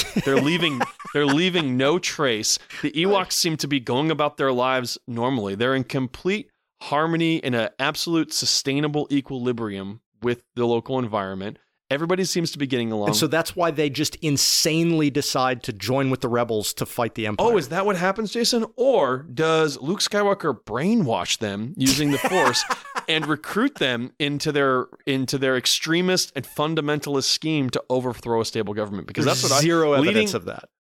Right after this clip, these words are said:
Speaker 2: Uh, uh, three P O, uh, tell them if we don't, if they don't do what we say, you'll use your magic on them.
Speaker 1: Right.
Speaker 2: And j-, he, he basically m-, like, makes them think he's a god and then leads them to their destruction.
Speaker 1: Makes the droid think that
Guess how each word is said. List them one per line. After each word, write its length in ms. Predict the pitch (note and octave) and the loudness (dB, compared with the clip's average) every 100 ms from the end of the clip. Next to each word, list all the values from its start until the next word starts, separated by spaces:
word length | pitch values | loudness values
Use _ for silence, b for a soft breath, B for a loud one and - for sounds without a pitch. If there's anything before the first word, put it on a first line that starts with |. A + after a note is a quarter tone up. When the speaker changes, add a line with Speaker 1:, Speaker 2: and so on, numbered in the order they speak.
| - | 0
Speaker 2:
Uh, 220 | F3 F3 - - _ | 2 2 -4 -16 _
uh, 240 | C3+ B2+ C3 | -2 -2 -2
three 220 | - G3+ | -2 -2
P 220 | A#3+ C#3 | 0 2
O, 240 | A#2 G#2 G2+ | 2 2 0
uh, 400 | - A2+ A2 G#2 | 2 4 4 0
tell 240 | - F3 | 0 2
them 160 | D#3+ C3 | 2 -2
if 140 | - | -4
we 100 | B2+ | -6
don't, 240 | A#2 C#3+ C#3+ | 0 0 0
if 80 | |
they 100 | - | -2
don't 320 | A#2+ C#3+ C#3+ B2 | 0 2 0 0
do 140 | C#3 | 0
what 160 | C3 A2 | 2 0
we 80 | |
say, 260 | A2 - D3 | -4 -2 -2
you'll 160 | A2 G2+ | -4 -2
use 280 | A#2 A#2+ | 0 -2
your 100 | F#2+ | -4
magic 580 | F2+ G#2 A2 D3+ B2+ G#2+ | -10 -4 -2 0 -2 -6
on 220 | G#2+ G2 | -10 -12
them. 260 | F#2+ F#2 F2 b b - | -12 -14 -18 b b -4
Speaker 1:
Right. 200 | C3 - - | -4 -4 -14
Speaker 2:
And 180 | A#2+ G2 _ | -14 -14 _
j-, 120 | - - - F3 | -16 -16 -12 -4
he, 280 | G3+ B3 - | -2 -4 -2
he 160 | G3 | 0
basically 540 | A3+ B3+ C#4 C#4 B3 A3 | 0 0 2 0 0 2
m-, 160 | F3 F#3 - | 2 0 0
like, 180 | F#3 C#3+ | -2 0
makes 220 | F3 F#3+ | -4 -4
them 140 | - F3 | -4 -2
think 180 | F#3 | -2
he's 240 | C#3 F3+ D#3+ | 0 0 0
a 60 | |
god 560 | C3 A2+ D3+ F#3 A2+ A#2 | -2 -2 0 2 0 0
and 120 | D3+ D3 | 0 0
then 220 | C#3+ D3 | 2 2
leads 320 | F3 F3+ D#3 | 0 0 -2
them 180 | D#3+ C#3+ | -2 -2
to 100 | D3+ | -2
their 140 | C#3+ | -2
destruction. 500 | B2 - - E3+ D3 | -2 -2 -2 -2 0
Speaker 1:
Makes 240 | D3+ D3 - | 0 0 -2
the 100 | B2+ | -4
droid 440 | G#2+ C3+ C#3+ A#2+ | 0 2 2 0
think 220 | - A2 | -8 -10
that 220 | A2+ G#2+ | -12 -14